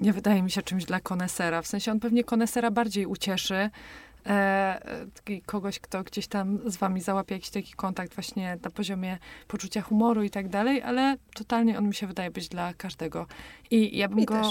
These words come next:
Speaker 1: e, każdemu polecała i myślę, że, e, on może być też ta-, dobrym takim, e, bardzo odprężającym startem w jakiś w ogóle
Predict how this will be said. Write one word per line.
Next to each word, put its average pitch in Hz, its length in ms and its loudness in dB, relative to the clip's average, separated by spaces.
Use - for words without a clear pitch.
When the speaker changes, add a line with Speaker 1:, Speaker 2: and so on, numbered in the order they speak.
Speaker 1:
e, 208 240 0
każdemu 165 460 -2
polecała 170 720 -4
i 185 280 -6
myślę, 196 460 -4
że, 185 340 -4
e, 185 200 -4
on 185 200 -4
może 185 240 -4
być - 560 -8
też 180 180 -8
ta-, - 180 -6
dobrym 185 360 -4
takim, 180 600 -6
e, 175 340 -4
bardzo 180 840 -2
odprężającym 202 920 2
startem 190 600 -2
w - 60 -8
jakiś - 540 -6
w - 100 -16
ogóle 180 500 -6